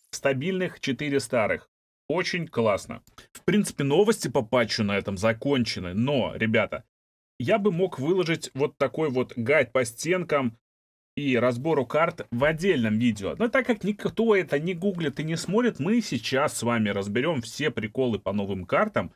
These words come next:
А вот старые карты, которые еще остались, вы можете посмотреть в этом видео, которое будет в конце видео. В предложке, там, в комментах, везде найдете, если вам надо. Раньше часто на новых картах косячили шейдерами, но здесь мне все нравится. Красиво, приятно глазу, играть можно.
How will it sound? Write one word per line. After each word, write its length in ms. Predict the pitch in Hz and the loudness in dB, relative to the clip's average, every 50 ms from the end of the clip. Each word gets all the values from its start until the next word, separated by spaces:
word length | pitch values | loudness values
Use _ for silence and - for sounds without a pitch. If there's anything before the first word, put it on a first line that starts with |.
| _ _ _ _ _ - - | _ _ _ _ _ -18 -4
А 160 | - 107 113 117 | 0 2 2 4
вот 240 | 123 123 123 - _ | 2 0 -2 -6 _
старые 520 | - - - - 147 143 127 107 104 98 92 | -10 -10 -2 0 2 4 4 2 2 -2 -2
карты, 560 | - - 139 165 202 214 - 139 98 - - _ _ | 0 0 0 0 0 0 -2 -2 -2 -2 -6 _ _
которые 420 | - 120 110 139 123 113 110 104 | -8 -6 -2 0 0 2 2 0
еще 220 | 104 - - 110 110 | 0 0 0 0 0
остались, 500 | 110 - - 135 131 117 101 92 - - | 0 0 -2 0 0 0 -2 -4 -2 -4
вы 80 | 123 | -4
можете 300 | 139 147 147 - - 123 | -2 -2 -2 -4 -4 -12
посмотреть 380 | - - - 120 131 151 - - | -14 -6 -2 0 0 0 0 0
в 80 | 110 | 0
этом 320 | 127 127 - 120 107 101 101 | 0 0 2 0 -2 0 0
видео, 460 | 104 123 185 214 196 196 160 107 87 | -2 0 0 0 0 2 0 0 0
которое 420 | - 101 95 - 165 175 151 120 | -2 -4 -2 -2 0 0 0 0
будет 320 | 104 104 143 165 156 123 - | 0 -2 -4 -4 -4 -6 -6
в 80 | _ | _
конце 360 | - 110 110 120 127 - 147 127 | -2 0 0 0 2 2 2 2
видео. 380 | 107 107 101 95 101 95 87 | 4 2 -2 0 -2 -2 -2
В 60 | 85 _ _ | -4 _ _
предложке, 640 | _ - 110 110 143 190 208 208 180 - - - 127 | _ -4 -4 -2 0 0 2 2 2 0 -2 -2 -2
там, 120 | 123 117 | -2 -2
в 60 | 113 | 0
комментах, 540 | - 139 139 165 185 185 165 123 113 107 - | 0 0 0 0 0 -2 0 0 -2 -2 -2
везде 260 | 127 127 127 110 101 | -4 -2 0 0 0
найдете, 580 | 95 98 113 131 147 151 170 151 117 104 - 98 | 0 2 2 0 0 0 0 0 0 0 -2 -2
если 260 | 107 131 - - 113 | -2 -4 -2 -2 0
вам 200 | 107 110 110 107 | 0 2 2 2
надо. 300 | 104 104 95 92 82 - _ _ _ _ _ _ _ _ | 0 0 -2 -4 -6 -10 _ _ _ _ _ _ _ _
Раньше 480 | - 113 135 160 190 214 202 - 202 180 | -2 0 2 4 4 2 4 2 0 2
часто 340 | - 156 160 170 165 - 160 | 2 2 2 2 2 0 0
на 140 | 151 135 | 0 0
новых 280 | 139 143 135 139 135 - | 0 0 0 0 -2 0
картах 380 | - 143 147 160 - 196 175 - | 0 0 0 2 0 -2 -2 0
косячили 540 | - 123 - - 127 120 - - 127 127 | 0 0 2 2 0 2 0 -2 -2 -2
шейдерами, 520 | 120 - - 139 117 104 101 101 101 95 92 | -2 0 0 0 0 0 -2 -4 -4 -4 -2
но 140 | 92 101 107 | -2 -2 -2
здесь 260 | 113 156 185 180 - | 0 -2 -2 -2 -2
мне 100 | 139 131 | -4 -4
все 180 | - - 139 | -2 -2 -2
нравится. 400 | 131 123 123 113 104 95 - - | 2 2 2 2 2 0 -2 -6
Красиво, 460 | 90 - 110 117 113 - 196 190 - 113 | -4 -2 -2 -2 -2 -2 -2 -2 -2 -2
приятно 420 | - 117 120 123 113 - 117 110 | 0 2 2 2 2 0 -2 -2
глазу, 360 | 110 123 143 165 151 151 139 - | 0 2 0 0 0 -2 -4 -2
играть 440 | 120 117 120 117 117 120 117 - - | -2 -2 2 2 2 2 2 0 -4
можно. 400 | 131 127 120 104 87 - 87 | -2 -2 -2 -2 -2 -4 -8